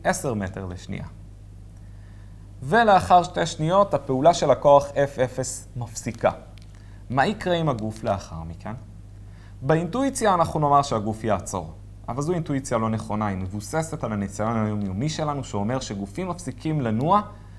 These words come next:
אבל זה בגלל שבהכרח על הגופים יש כוח חיכוך שעוצר אותם.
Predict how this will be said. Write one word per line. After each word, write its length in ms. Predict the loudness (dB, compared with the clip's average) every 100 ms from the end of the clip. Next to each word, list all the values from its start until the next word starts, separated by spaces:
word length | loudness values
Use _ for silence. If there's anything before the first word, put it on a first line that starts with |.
| -14 -8
אבל 180 | -4 -4
זה 160 | -2
בגלל 380 | -2 0 2 2
שבהכרח 800 | 0 -2 -2 -2 -6 -4 -4 -4
על 60 | -6
הגופים 340 | -6 -6 -8
יש 100 | -4
כוח 220 | 2 2
חיכוך 380 | 0 -8 -8 -6
שעוצר 340 | -6 -6 -4
אותם. 320 | -4 -4 -10